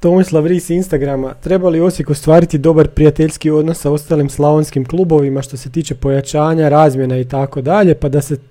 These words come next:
to stvori jer je Osijek ipak i regionalni klub što smo puno puta spominjali, jedini je slavonski prvoligaš i tako dalje. Hajduk je u devedesetima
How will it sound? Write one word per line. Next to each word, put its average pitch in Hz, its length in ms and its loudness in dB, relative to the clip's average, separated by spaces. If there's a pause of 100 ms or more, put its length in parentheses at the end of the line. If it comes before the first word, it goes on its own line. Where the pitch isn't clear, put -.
(140)
to 180 140 -2
stvori 175 500 0
jer 156 120 2
je 165 80 2
Osijek 165 320 -2
ipak 156 460 -2 (560)
i 160 100 -2
regionalni 156 640 4
klub 165 280 0
što - 160 -8
smo 139 140 -6
puno 151 280 -4
puta 143 300 -6
spominjali, 135 760 -6
jedini 147 320 2
je 139 100 2
slavonski 143 500 -4
prvoligaš 139 800 -6
i 127 40 -10
tako 143 360 -8
dalje. 127 300 -8
Hajduk 190 420 0
je 151 60 4
u 147 60 2
devedesetima 143 840 2